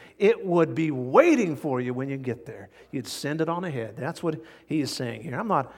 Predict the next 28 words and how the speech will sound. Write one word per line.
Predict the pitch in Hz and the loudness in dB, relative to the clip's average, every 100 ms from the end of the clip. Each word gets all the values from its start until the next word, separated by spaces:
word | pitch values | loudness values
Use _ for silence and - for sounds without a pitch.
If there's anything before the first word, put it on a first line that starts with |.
| - | -16
asking | - 139 135 143 | -4 -2 -2 -4
everybody | 139 131 131 147 131 | -6 -2 -2 0 -2
to | 113 - - - | -4 -6 -20 -4
be | 147 | 0
the | 151 | 2
widow | 135 151 160 156 135 | 4 4 6 4 2
and | 113 | -2
throw | 143 151 | 0 0
your | 143 135 | 2 0
whole | 131 151 143 | 0 0 2
living | 156 156 151 | 0 0 -2
into | 143 151 143 | -4 -2 -2
the | 123 123 - _ | -2 -8 -20 _
kingdom | 165 156 139 | -6 -6 -4
of | 135 | -4
God. | 131 160 196 | -2 -4 -4
And | 127 - - _ | -8 -12 -20 _
that's | - - | -20 -14
what | 151 | -12
you | 147 | -6
want | 143 147 | -4 -2
to | 139 | 0
do, | 165 | 2
amen. | 151 151 160 180 | 0 0 -2 -2
But | 147 | 0
I'm | 135 226 | 0 0
just | 208 - | -2 -4
saying, | 196 180 165 | -2 0 -2